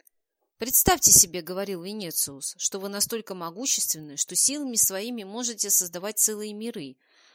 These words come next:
а ваши братья и сестры способны наполнять их живыми существами. Но силы ваши не бескрайние, и всякий раз, когда они полностью истощаются, чтобы восстановить их, необходимо бездействовать примерно сотню лет. К счастью, вы бессмертны,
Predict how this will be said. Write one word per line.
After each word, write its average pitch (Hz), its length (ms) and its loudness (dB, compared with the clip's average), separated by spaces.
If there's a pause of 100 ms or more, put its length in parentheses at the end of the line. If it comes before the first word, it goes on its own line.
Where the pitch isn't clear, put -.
(160)
а 160 100 -4
ваши 196 260 4
братья 185 400 -4
и 170 40 -8
сестры 240 440 -2
способны 208 560 -4
наполнять 175 560 -10
их 190 60 -12
живыми 190 360 -6
существами. 143 880 -4 (480)
Но 180 100 -8
силы 311 400 4
ваши 156 460 -2
не 175 100 -14
бескрайние, 151 800 -2 (280)
и 170 60 -10
всякий 202 360 4
раз, 185 260 0
когда 170 220 -6
они 175 120 -10
полностью 165 540 -6
истощаются, - 680 -2
чтобы 170 300 0
восстановить 180 680 -6
их, - 220 -20
необходимо 170 560 -8
бездействовать 214 720 -2
примерно 180 440 -10
сотню 170 400 -4
лет. 143 360 -12 (560)
К - 40 -10
счастью, 311 380 4
вы 240 120 -6
бессмертны, 170 760 2